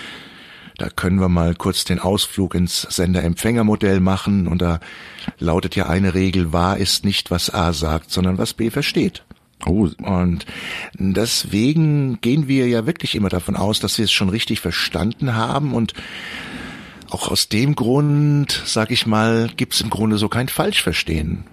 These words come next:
Speaker 1: weil jeder im Grunde davon ausgeht, dass er es ja richtig verstanden hat.
Speaker 2: Mhm.
Speaker 1: Und ja, mit dem Ungewissen ist es so, also wenn wir beide, auch wir, die wir uns ja auch schon ein bisschen gut kennen,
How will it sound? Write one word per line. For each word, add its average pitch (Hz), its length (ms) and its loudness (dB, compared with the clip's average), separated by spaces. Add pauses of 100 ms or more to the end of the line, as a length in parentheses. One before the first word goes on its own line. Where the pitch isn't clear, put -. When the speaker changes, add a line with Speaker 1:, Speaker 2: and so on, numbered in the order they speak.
(120)
Speaker 1:
weil 95 280 2 (420)
jeder 107 380 2
im 113 220 2
Grunde 113 260 0
davon 120 220 0
ausgeht, 101 400 0
dass 107 140 0
er 101 160 0
es 104 100 -2
ja 110 100 2
richtig 95 320 -2
verstanden 76 500 -2
hat. - 220 -6 (300)
Speaker 2:
Mhm. 78 600 4 (920)
Speaker 1:
Und 87 480 -2 (800)
ja, 110 300 2
mit 120 120 0
dem 110 120 -2
Ungewissen 143 480 2
ist 120 100 -2
es 113 160 0
so, 135 220 2
also 117 180 -2
wenn 113 180 0
wir 139 160 0
beide, 135 360 0
auch 110 180 -2
wir, 131 320 0 (240)
die 110 100 0
wir 113 140 0
uns 113 220 -2
ja 101 160 0
auch 101 120 -2
schon 98 200 0
ein 90 80 0
bisschen 95 320 -2
gut 95 240 -2
kennen, 131 420 2